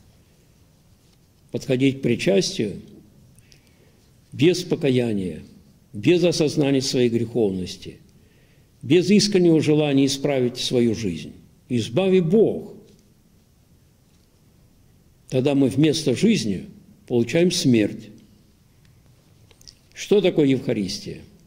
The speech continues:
Благодарение. Это таинство названо благодарением. Почему? Потому что в этом таинстве мы приобщаемся не просто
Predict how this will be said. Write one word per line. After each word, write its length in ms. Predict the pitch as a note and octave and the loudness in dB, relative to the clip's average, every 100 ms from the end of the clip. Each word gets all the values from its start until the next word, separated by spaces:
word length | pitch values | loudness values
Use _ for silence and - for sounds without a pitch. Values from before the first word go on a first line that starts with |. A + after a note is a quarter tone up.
| - | -12
Благодарение. 1040 | A#2 D3+ F#3+ E3 E3 E3 E3+ A#2+ E2+ D2+ - - _ - | -2 0 2 2 2 4 2 2 -4 -10 -18 -20 _ -8
Это 160 | A#2+ | -8
таинство 500 | A#2 D#3 F3 E3+ E3+ | -4 0 0 0 0
названо 360 | E3 D#3+ E3 D3+ | 2 2 2 2
благодарением. 960 | C#3+ D3 C#3+ D#3 F#3 D3+ G2+ D#2+ - - - _ _ - _ _ _ _ _ _ - | 2 0 2 2 4 4 2 -4 -10 -16 -20 _ _ -20 _ _ _ _ _ _ -4
Почему? 600 | C#3+ - G3 F3+ F#2 - - - - _ _ _ _ - _ _ - - | -2 2 4 4 2 -4 -18 -20 -20 _ _ _ _ -20 _ _ -20 -10
Потому 280 | - B2+ B2+ | -4 -2 0
что 160 | B2+ B2+ | -2 0
в 60 | |
этом 260 | C#3 C3 B2 | 0 0 -4
таинстве 680 | A#2 D#3 C#3+ B2 - F#2+ E2+ - - _ _ _ - _ _ _ _ _ _ _ _ _ - _ _ - - - _ _ - | -2 0 0 -2 -8 -12 -12 -16 -20 _ _ _ -20 _ _ _ _ _ _ _ _ _ -20 _ _ -20 -20 -20 _ _ -4
мы 160 | D#3 | -2
приобщаемся 880 | - C#3+ C3+ - D3+ D3+ B2 - E2+ - - _ _ _ _ _ _ _ _ _ _ _ - | 0 -2 -2 -4 -2 -2 -4 -8 -12 -18 -20 _ _ _ _ _ _ _ _ _ _ _ -4
не 140 | C#3 | -2
просто 760 | C3 F#3 G3+ - G3 F#3+ - | 0 2 2 0 0 2 0